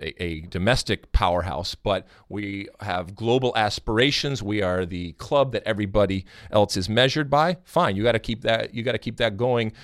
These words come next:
on a consistent basis, and we'll see if they're, uh,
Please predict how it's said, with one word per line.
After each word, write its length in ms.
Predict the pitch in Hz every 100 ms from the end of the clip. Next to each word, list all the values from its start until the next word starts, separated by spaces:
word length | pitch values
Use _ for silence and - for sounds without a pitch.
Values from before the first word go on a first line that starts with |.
| - -
on 160 | 107
a 40 | 107
consistent 560 | 101 - 113 - 104
basis, 400 | 113 139 - -
and 80 | 87
we'll 80 | 90
see 220 | - 117
if 140 | 104 -
they're, 280 | 104 98 98 - -
uh, 280 | - 92 95